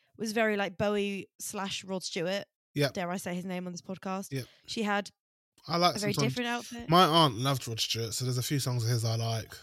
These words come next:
Speaker 1: Fair enough. My, my mum absolutely hates Rod Stewart, and I bought her a
Speaker 2: Really?
Speaker 1: Rod Stewart car-, calendar for her birthday one, and she hated it.
Speaker 2: No wonder why she says the things about you.
Speaker 1: Yeah.
Speaker 2: <laughs>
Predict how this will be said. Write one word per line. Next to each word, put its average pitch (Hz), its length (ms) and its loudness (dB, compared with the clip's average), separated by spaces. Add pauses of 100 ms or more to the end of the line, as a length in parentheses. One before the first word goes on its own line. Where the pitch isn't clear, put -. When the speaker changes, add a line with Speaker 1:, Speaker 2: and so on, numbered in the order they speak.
(560)
Speaker 1:
Fair 180 220 -12
enough. 170 320 -10
My, 175 220 -6
my 180 160 -8
mum 175 180 -8
absolutely 170 380 -10
hates - 160 -12
Rod 170 100 -6
Stewart, 170 200 -4
and - 80 -6
I 139 40 0
bought 143 240 2
her 117 80 0
a 117 40 0
Speaker 2:
Really? 123 100 -2
Speaker 1:
Rod 175 120 -6
Stewart - 220 -8
car-, 175 280 -8 (120)
calendar 180 340 -6
for 185 120 -12
her 185 100 -8
birthday 180 340 -12
one, 180 200 -10
and 185 100 -12
she - 120 -12
hated 180 280 -12
it. 190 140 -10
Speaker 2:
No 131 180 -2
wonder 131 220 -2
why 113 80 -2
she - 140 -2
says 113 180 -2
the 117 60 -8
things 117 260 -6
about 110 240 -6
you. 117 180 -6 (460)
Speaker 1:
Yeah. 262 240 6 (440)
Speaker 2:
<laughs> - 60 8